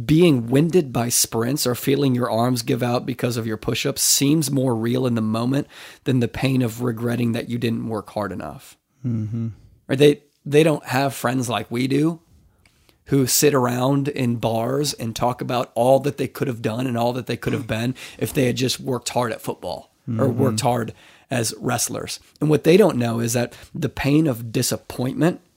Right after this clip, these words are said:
Speaker 1: is way worse than the pain of sprints and,
Speaker 2: Yeah.
Speaker 1: and push-ups. What they don't realize is that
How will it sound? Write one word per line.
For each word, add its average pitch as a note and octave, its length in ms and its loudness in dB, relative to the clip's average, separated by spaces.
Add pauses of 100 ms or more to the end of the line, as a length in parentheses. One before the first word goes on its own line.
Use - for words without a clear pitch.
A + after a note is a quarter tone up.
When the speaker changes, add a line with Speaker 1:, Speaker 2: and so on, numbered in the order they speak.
(600)
Speaker 1:
is B2 200 0
way C3+ 640 2
worse A2 580 -6 (280)
than C3+ 140 -4
the B2+ 60 -2
pain B2+ 300 -2
of A2 80 -6
sprints - 640 -4
and, A2 160 -4
Speaker 2:
Yeah. G2+ 260 -4
Speaker 1:
and A#2 140 -6
push-ups. - 640 -6 (320)
What D3 100 -2
they D#3 80 6
don't D#3+ 220 2
realize B2 560 2
is A#2 160 -6
that A#2+ 240 -4